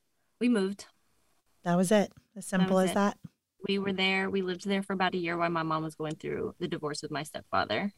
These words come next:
Speaker 1: and then we moved to a different neighborhood.
Speaker 2: If you had to guess, how many times do you think you were assaulted?
Speaker 1: Probably about four.
Speaker 2: Okay.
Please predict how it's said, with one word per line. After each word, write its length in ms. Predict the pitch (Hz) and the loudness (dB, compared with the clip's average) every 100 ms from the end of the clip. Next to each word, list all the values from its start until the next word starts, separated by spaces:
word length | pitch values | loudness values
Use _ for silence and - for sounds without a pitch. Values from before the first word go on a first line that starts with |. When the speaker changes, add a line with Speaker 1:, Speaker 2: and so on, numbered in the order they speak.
| - | -4
Speaker 1:
and 160 | 170 147 | -4 -4
then 120 | 147 | -4
we 80 | 151 | -4
moved 240 | 143 - | -6 -8
to 120 | - | -8
a 40 | - | -8
different 320 | - - - | -8 -10 -10
neighborhood. 480 | - 185 170 - 202 _ _ _ _ _ _ | -8 -8 -8 -8 -10 _ _ _ _ _ _
Speaker 2:
If 140 | - 202 | -6 2
you 120 | 208 | 4
had 200 | 196 175 | 4 2
to 80 | 190 | 2
guess, 360 | 175 180 - | 4 4 2
how 80 | 180 | 2
many 180 | 175 175 | 4 4
times 320 | 175 175 170 | 2 0 0
do 100 | - | 0
you 60 | 175 | -2
think 300 | 170 175 170 | 0 -2 0
you 80 | 170 | 0
were 140 | 165 | 2
assaulted? 600 | 165 - 175 - 190 180 - _ _ _ _ _ _ _ _ _ _ _ | 0 0 -2 0 -2 -2 -4 _ _ _ _ _ _ _ _ _ _ _
Speaker 1:
Probably 420 | - 214 247 254 220 | 0 2 2 2 2
about 260 | 190 - | 2 -2
four. 380 | - 175 170 202 _ _ _ _ _ _ - | -2 -4 -2 -4 _ _ _ _ _ _ -18
Speaker 2:
Okay. 320 | 196 - 180 | -18 -18 -20